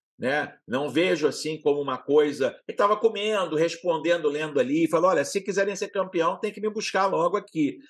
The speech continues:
né? Mas assim, eu não vi absol-, depois escreveu: "Flamengo, eu amo o Flamengo, eu quero ficar no Flamengo",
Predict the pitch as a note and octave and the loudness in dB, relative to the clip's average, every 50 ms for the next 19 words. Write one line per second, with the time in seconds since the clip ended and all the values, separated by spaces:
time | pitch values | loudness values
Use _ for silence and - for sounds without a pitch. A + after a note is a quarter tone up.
0 | _ _ _ _ _ - A#2 C#3 D#3+ F3+ E3 C3 - D3 D#3+ G3 G#3+ G#3+ A3+ G#3+ | _ _ _ _ _ -4 -2 0 2 2 0 -2 -4 -4 -2 -2 0 2 2 2
1 | - - G3+ F3+ D#3 C3+ A#2 - - _ _ - - E3+ F#3+ G#3 G3+ G#3 G#3+ G3+ | 2 0 -4 -6 -6 -8 -10 -12 -18 _ _ -4 0 2 2 2 2 0 -2 -2
2 | F3+ D3+ D3 F3 G3 G#3 G3+ F#3+ F#3 F#3+ F#3+ F#3 - - G3 F3+ E3+ E3 F#3+ F#3+ | -4 -6 -8 -6 0 2 2 4 4 2 2 0 -4 -4 -4 -4 0 0 -2 0
3 | - G#3+ A3 G#3+ G#3+ - - G#3 F#3+ E3+ D3+ C3+ D#3+ F3 F#3 F3+ E3+ D3 - - | 2 4 4 4 2 2 0 2 2 4 4 4 2 2 2 2 0 0 -2 -2
4 | F3 E3+ D3+ D3 E3 F3+ G3 F#3 F3 D#3+ D#3+ D#3 D3+ D#3+ E3+ E3+ E3+ E3+ E3 E3 | 0 0 0 2 0 2 2 2 2 2 4 4 4 4 4 0 -2 -4 -4 -4
5 | C3+ B2+ C#3 D#3+ E3 D#3 D3 D3 D#3 D#3 D#3+ D3+ - - - D3 D3+ D3 D3 - | -2 -2 -2 -2 0 0 0 0 0 0 0 -2 -4 -4 -4 -4 -4 -6 -10 -12
6 | A2+ G#2+ A2 A#2 C#3 D#3+ E3+ E3 D3+ C3 A2+ - | -12 -10 -6 -4 -4 -2 -2 -2 -4 -6 -8 -12